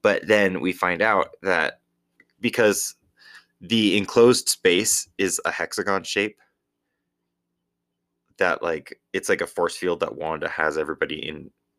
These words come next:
inside of. She casts giant runes on the,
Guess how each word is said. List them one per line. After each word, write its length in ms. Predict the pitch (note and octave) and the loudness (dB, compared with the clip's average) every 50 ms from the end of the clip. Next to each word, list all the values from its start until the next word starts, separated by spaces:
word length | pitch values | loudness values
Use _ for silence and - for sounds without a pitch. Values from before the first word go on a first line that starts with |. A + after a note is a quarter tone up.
| _ _ | _ _
inside 420 | - F2 E2 - - D#2+ D#2+ D#2 E2 | -10 -8 -6 -4 -2 -2 0 2 2
of. 200 | D#2+ D#2+ - - - _ _ _ _ _ _ _ _ _ _ _ _ _ _ _ _ _ _ _ _ _ _ _ _ _ - | 2 0 0 -6 -14 _ _ _ _ _ _ _ _ _ _ _ _ _ _ _ _ _ _ _ _ _ _ _ _ _ -10
She 440 | - - - A2+ A2 G#2+ G#2+ G2+ F#2+ - _ _ - - | -6 -4 -2 0 2 2 2 2 0 -4 _ _ -18 -12
casts 540 | - - - - - - - - - - - A2 - | -8 -6 -4 -4 -6 -8 -12 -12 -12 -12 -12 -8 -6
giant 420 | - F#2+ F#2+ G2 G2+ G#2 G#2+ - | -4 0 2 2 2 2 0 -2
runes 640 | - F2 E2 F2 F2+ F#2 G2+ A2 A#2 B2 B2 E2 - - - | -2 -2 0 0 0 0 0 -2 -4 -6 -8 -10 -10 -2 2
on 460 | F#2+ F2+ F2+ F#2+ G#2 G#2+ G#2 F2+ E2+ | 4 4 4 4 2 -2 -4 -6 -6
the, 420 | F2+ F#2 F2+ F2 E2+ E2+ D#2 - | -6 -4 -4 -4 -4 -6 -6 -8